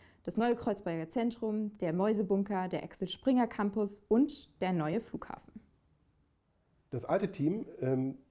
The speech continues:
Speaker 2: besteht aus Clara Rummer, die gerade gesprochen hat, Architekturstudentin, zweiundzwanzig Jahre alt und bei uns ins Büro gekommen als Praktikantin. Und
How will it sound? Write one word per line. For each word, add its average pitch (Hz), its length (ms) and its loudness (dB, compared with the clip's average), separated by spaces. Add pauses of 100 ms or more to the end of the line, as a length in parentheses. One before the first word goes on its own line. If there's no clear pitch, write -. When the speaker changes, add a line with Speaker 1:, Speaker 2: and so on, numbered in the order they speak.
Speaker 2:
besteht 131 320 2
aus 120 120 -2
Clara 127 240 4
Rummer, 147 360 4
die 139 80 -2
gerade 101 260 0
gesprochen 113 480 -4
hat, - 260 -4 (180)
Architekturstudentin, 139 1120 -8
zweiundzwanzig 101 520 -10
Jahre 131 280 -2
alt 117 280 -4
und 101 300 -12
bei - 80 -10
uns 110 240 -8
ins 101 280 -12
Büro 107 300 -4
gekommen 110 480 -6 (500)
als - 280 -14
Praktikantin. 151 800 0 (680)
Und 110 280 -2